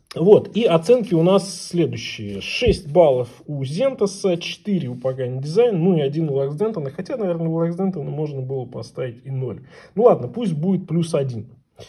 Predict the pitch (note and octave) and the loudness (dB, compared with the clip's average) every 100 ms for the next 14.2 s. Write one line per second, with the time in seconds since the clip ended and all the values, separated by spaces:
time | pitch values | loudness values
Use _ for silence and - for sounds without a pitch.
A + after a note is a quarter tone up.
0 | - - - - _ - A3 C#4 C4 A#3 | -20 -20 -20 -20 _ -2 2 6 6 8
1 | B3+ B3+ - G#3 - G#3+ A#3+ G#3+ - G3+ | 8 6 0 -2 2 2 4 2 2 4
2 | E3+ F#3 G#3+ - - F3+ G#3 G#3 - G#3 | 6 6 4 2 -2 4 4 4 2 6
3 | G#3 G3+ F#3+ - _ _ - C3 - - | 8 6 4 -2 _ _ 0 0 -2 -8
4 | F#3+ G#3+ G3+ D#3+ D3 C#3 F#3+ - - _ | -2 2 4 6 4 4 0 -6 -20 _
5 | _ - F#3+ F#3 E3+ G3 C4 F3 D#3 - | _ -8 -6 -4 0 4 4 4 -4 -2
6 | D#3 C#3+ G3+ G3+ D#3+ D#3 E3 D#3+ - - | -4 -2 0 0 -2 -2 -6 -6 -14 -10
7 | D3+ C3+ A2+ F3 G3+ A3 B3+ A#3 - G3+ | -4 -4 -4 -4 0 4 4 4 0 -2
8 | - C3 - B2 A2+ - B2+ - E3+ F3 | -2 -6 -8 -12 -12 -14 -16 -8 -6 0
9 | A#3 A#3+ E3 C#3+ C#3+ - F#3 A3 G3+ C3+ | 0 0 -2 -6 -8 -8 -2 0 0 -2
10 | D3 D3+ C3+ D3+ C3+ - D#3 C3 C3+ C#3 | -4 -4 -4 -2 -2 -6 -10 -6 -4 -4
11 | D3 - C3+ C#3 F#3+ B3+ A3+ F#3+ E3 - | -6 -8 -10 -6 -4 -2 -2 -2 -4 -8
12 | - _ _ - D#3 D3+ D#3+ A#3+ A3 - | -20 _ _ 0 2 4 4 4 4 4
13 | D#3 E3 F#3+ D3 B2 C#3+ D3 D#3 D3 C3+ | -2 0 0 2 0 -4 -6 -4 -4 -4
14 | C3 A#2 | -6 -8